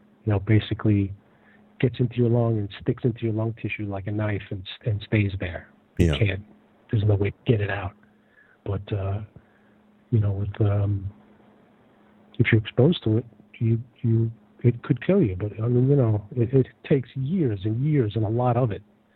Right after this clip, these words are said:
Speaker 2: Right, like, so if
Speaker 1: Silicose, yeah.
Speaker 2: so for
Speaker 1: Yeah.
Speaker 2: example, like, in the, in the case of, like, your father, who was inhaling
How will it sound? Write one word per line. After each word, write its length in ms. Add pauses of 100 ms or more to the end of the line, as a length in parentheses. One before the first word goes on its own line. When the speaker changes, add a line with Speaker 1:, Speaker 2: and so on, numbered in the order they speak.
(760)
Speaker 2:
Right, 220
like, 200
so 200
if 100
Speaker 1:
Silicose, 520 (220)
yeah. 80 (380)
Speaker 2:
so 180
for 160
Speaker 1:
Yeah. 60
Speaker 2:
example, 360
like, 200
in 100
the, 120
in 80
the 60
case 340
of, 200 (160)
like, 200
your 80
father, 400
who 120
was 300 (380)
inhaling 600